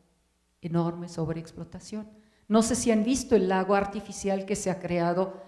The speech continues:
arriba en Chalco, donde yo todavía de joven iba a comprar la mantequilla y la leche porque era lo que se hacía el fin de semana, ¿no?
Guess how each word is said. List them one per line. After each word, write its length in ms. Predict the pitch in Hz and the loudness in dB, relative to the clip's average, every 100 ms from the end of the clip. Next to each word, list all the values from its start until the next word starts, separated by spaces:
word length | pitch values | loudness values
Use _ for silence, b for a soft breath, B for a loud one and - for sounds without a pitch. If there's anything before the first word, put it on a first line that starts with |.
| B B | B B
arriba 420 | 165 165 185 180 | -8 -6 -2 -2
en 120 | 175 175 | -2 -4
Chalco, 420 | 233 254 254 165 | -4 -4 -4 -4
donde 300 | 165 165 165 | 0 0 -2
yo 160 | 165 | -4
todavía 400 | 165 170 160 170 | -4 -4 -2 -2
de 80 | 165 | -2
joven 460 | - 180 165 175 190 - - - _ | 0 4 4 4 -2 -10 -20 -20 _
iba 200 | 190 175 | 0 0
a 100 | 175 | 4
comprar 760 | 175 170 175 170 170 - - - _ _ - | 2 2 0 0 -2 -6 -16 -20 _ _ -4
la 120 | 165 | 0
mantequilla 600 | 165 160 175 185 170 170 | 0 -2 -6 -6 -2 -2
y 100 | 170 | -2
la 120 | 165 | -2
leche 360 | 165 160 160 180 | -2 -4 -4 -10
porque 420 | - 156 - 151 | -8 -10 -10 -12
era 160 | 156 151 156 | -12 -10 -8
lo 160 | 151 | -8
que 100 | 156 | -8
se 140 | - 156 | -12 -12
hacía 320 | - 170 156 | -8 -4 -4
el 100 | 160 | -4
fin 200 | 165 160 | -8 -8
de 80 | 160 | -8
semana, 480 | 170 202 196 190 _ _ _ _ - | -10 -10 -14 -18 _ _ _ _ -12
¿no? 160 | 165 | -12